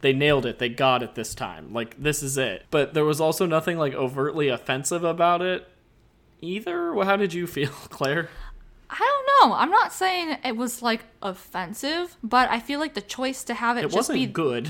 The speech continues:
Speaker 1: <laughs> We can
Speaker 2: the,
Speaker 1: say that.
Speaker 2: just to have the song over various clips and shots from the movie.
Speaker 1: There also wasn't
Speaker 2: It's
Speaker 1: really a through line.
Speaker 2: There wasn't a through line. It was just, like, it was, like, a mishmash of different ideas, and it kinda, it kinda just felt like the entire thing was like, "Yeah,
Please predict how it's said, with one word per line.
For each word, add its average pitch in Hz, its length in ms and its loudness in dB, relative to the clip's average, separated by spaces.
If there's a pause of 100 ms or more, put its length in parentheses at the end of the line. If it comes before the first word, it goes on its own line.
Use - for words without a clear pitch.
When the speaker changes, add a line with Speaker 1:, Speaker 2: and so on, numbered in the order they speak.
Speaker 1:
<laughs> - 100 -20
We 180 120 0
can 269 180 4
Speaker 2:
the, 262 60 2
Speaker 1:
say 196 200 0
that. 143 380 0
Speaker 2:
just 349 200 -2
to 381 60 0
have 311 180 2
the 226 80 -6
song 240 440 0
over 269 300 -2
various 233 600 -4
clips - 760 -12 (140)
and 208 180 -4
shots - 480 -6
from 226 220 0
the 208 80 -2
movie. 220 500 -4 (240)
Speaker 1:
There 151 160 0
also 196 300 -2
wasn't 180 300 -2
Speaker 2:
It's 185 60 -6
Speaker 1:
really 175 180 0
a 117 100 -4
through 139 480 -6
line. 92 260 -6
Speaker 2:
There 285 80 -2
wasn't 349 320 0
a 370 60 -2
through 415 240 -2
line. 277 140 2
It 233 100 -4
was 247 180 -6
just, - 180 -10
like, 269 280 -2 (120)
it 233 100 -10
was, 226 120 -6
like, 208 140 -8
a 196 80 -6
mishmash 254 640 -2
of 220 120 -14
different 226 360 -6
ideas, 202 800 -6 (120)
and 190 520 -4
it 226 120 -4
kinda, 240 520 0 (120)
it - 140 -2
kinda 277 220 0
just - 160 -8
felt 277 100 -2
like 269 80 -8
the 214 80 -8
entire 226 360 -2
thing 226 260 -2
was 214 160 -2
like, 214 260 2
"Yeah, 214 400 6